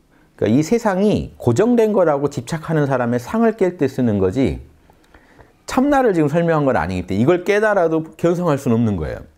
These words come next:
마찬가지로 중간학파가 그렇게 설명하고 있는 게 계속해서. 비는 내리지 않는다. 왜? 비는 무상하니까. 쪼개면 실체가 없으니까 내리지 않는다. 비 맞고 있으면서 그런 헛소리를 하는 거예요. 자동차는 없다. 자동차 앞에 한번 서보세요. 자동차는 없다.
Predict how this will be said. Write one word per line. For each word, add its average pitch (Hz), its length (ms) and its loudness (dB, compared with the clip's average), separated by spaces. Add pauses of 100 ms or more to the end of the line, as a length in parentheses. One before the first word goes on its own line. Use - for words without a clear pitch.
(120)
마찬가지로 117 680 0
중간학파가 156 760 0
그렇게 113 240 -4
설명하고 113 500 -2
있는 78 140 -2
게 76 100 -6
계속해서. - 760 -16 (720)
비는 123 300 2
내리지 98 380 2
않는다. 82 460 -2
왜? 85 240 -2
비는 85 420 -2
무상하니까. 78 760 -6 (480)
쪼개면 123 400 0
실체가 117 440 -4
없으니까 85 400 -2
내리지 76 400 -2
않는다. 71 260 -4
비 - 120 -2
맞고 113 320 0
있으면서 101 480 -2
그런 95 220 -2
헛소리를 120 380 -2
하는 113 200 -2
거예요. 87 280 -6 (1400)
자동차는 117 600 0
없다. 92 340 -2
자동차 143 380 0
앞에 135 180 -6
한번 131 200 0
서보세요. 135 440 -2
자동차는 104 560 -4
없다. 85 420 -6